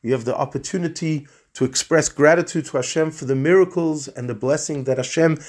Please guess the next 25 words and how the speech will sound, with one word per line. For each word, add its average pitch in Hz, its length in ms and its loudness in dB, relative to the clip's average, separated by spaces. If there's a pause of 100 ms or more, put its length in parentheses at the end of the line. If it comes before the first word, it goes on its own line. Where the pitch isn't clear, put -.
(180)
has 233 340 4
given 151 280 2
us. - 460 -6 (540)
And 123 160 -6
that 170 160 4
will 170 80 6
be 151 180 2
a 139 40 6
vessel 131 680 4 (260)
to 139 180 2
once 170 360 2
again 151 320 0
continue 160 680 0
to - 240 -2
experience 185 720 0
Kriyas 185 440 -2
Yamsuf, 160 460 -2 (280)
the 135 100 0
splitting 196 480 4
of 160 100 -6
the 147 80 -2
sea, 143 460 -2 (300)
the 143 100 -2
splitting 190 840 4 (400)
and 143 320 0